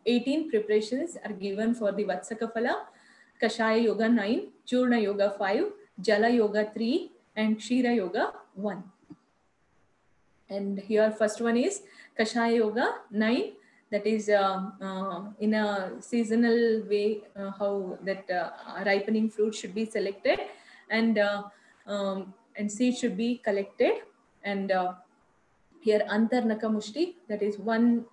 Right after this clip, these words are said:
uh, uh, that is one fist that should be taken, Antar Nakamushti that should be taken. And, uh, Jarjari Krutya,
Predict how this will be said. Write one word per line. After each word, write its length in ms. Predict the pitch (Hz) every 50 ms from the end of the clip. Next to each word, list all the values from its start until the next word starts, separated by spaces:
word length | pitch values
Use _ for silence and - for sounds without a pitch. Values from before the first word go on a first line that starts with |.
| -
uh, 420 | 208 208 202 196 190 190 190 196 196
uh, 600 | 196 - - - _ _ _ 196 196 190 190 190 190
that 160 | 196 196 -
is 120 | 175 - -
one 200 | 190 190 208 208
fist 320 | 202 208 196 - - - _ _ _ -
that 220 | 190 190 185 185
should 200 | - - 202 180
be 100 | 190 202
taken, 360 | 202 - 185 175 - 240 311 320
Antar 380 | 220 202 202 190 - 202 190
Nakamushti 680 | 185 185 185 - 196 196 196 - - - 233 302 415 - - _ _ _ _ _ _
that 140 | 202 190 185
should 200 | - - 185 180
be 120 | 208 214
taken. 340 | 208 220 180 - - 254 381 453 - - _ _ _ _ _ - _ _ -
And, 260 | 196 196 196 196 196 196
uh, 360 | 185 185 185 185 185 190 180 - - - - -
Jarjari 600 | 190 202 220 208 208 208 220 226 226 240 233 -
Krutya, 560 | - 226 233 226 - - - 262 285 370 427